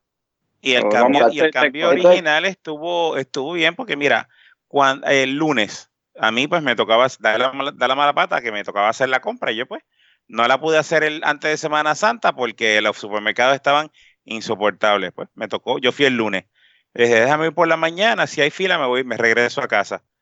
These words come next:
Speaker 1: Pues, me preparé, me vestí con el equipo de protección necesario, me fui para la, para el supermercado,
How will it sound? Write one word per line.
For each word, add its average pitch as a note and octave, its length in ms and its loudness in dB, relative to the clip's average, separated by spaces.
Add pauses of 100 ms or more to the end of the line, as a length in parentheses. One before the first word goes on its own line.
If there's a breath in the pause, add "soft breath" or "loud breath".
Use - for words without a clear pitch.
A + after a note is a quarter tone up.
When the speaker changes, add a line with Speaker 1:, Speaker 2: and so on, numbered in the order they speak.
(220)
Speaker 1:
Pues, C4+ 220 -18
me G#2+ 120 -6
preparé, G#2 500 -2
me F3 100 -2
vestí A#2 300 -2
con A#2+ 200 -4
el A2 80 2
equipo A2 360 0
de A2 80 2
protección A2 460 -2
necesario, G3 720 0 (320)
me G#2+ 160 -4
fui A2+ 160 -4
para A#2 280 2
la, A2 220 2
para A2+ 140 -4
el A2 60 -6
supermercado, A2+ 840 0